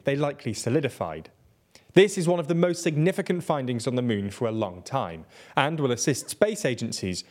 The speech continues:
who are looking at returning to the moon in the next few years. That's all we have time for on YouTube today, but if you want to see our discussion of Google Bard, then watch the extended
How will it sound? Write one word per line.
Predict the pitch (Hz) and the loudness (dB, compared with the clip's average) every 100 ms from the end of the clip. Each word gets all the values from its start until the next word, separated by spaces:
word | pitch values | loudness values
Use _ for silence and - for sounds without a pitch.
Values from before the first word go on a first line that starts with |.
| _ | _
who | 135 | 0
are | |
looking | 156 214 139 120 | 2 0 -2 -6
at | - | -4
returning | 120 - 240 175 | -4 -2 0 -2
to | - | -4
the | 113 | -4
moon | 101 92 82 - - _ | -2 -4 -6 -12 -20 _
in | 160 143 113 - | 2 2 -2 -2
the | 127 | -2
next | 113 - - | -2 -6 -12
few | - 87 | -6 -6
years. | 85 113 107 80 78 - _ _ _ - - - | -2 2 2 -2 -10 -14 _ _ _ -20 -20 -2
That's | - 190 | 2 4
all | 208 | 4
we | 175 | 2
have | 165 | 2
time | - 185 | 0 -2
for | 160 156 | 0 2
on | |
YouTube | 151 220 - 127 | 4 4 4 0
today, | - 98 85 85 | 0 -2 -4 2
but | 226 226 | 2 2
if | 220 190 | -2 0
you | 180 | 0
want | 175 | 0
to | 147 | 0
see | 165 151 | 0 2
our | 151 196 | 2 2
discussion | 202 - 107 - 104 | -2 -4 -4 -4 -6
of | 113 | -2
Google | 127 107 101 | 0 2 0
Bard, | - 226 143 123 - - - | 0 0 0 -4 -12 -8 -2
then | 185 | 2
watch | 185 - | 2 0
the | 160 | -2
extended | 156 - - 214 208 185 | -2 0 0 2 2 0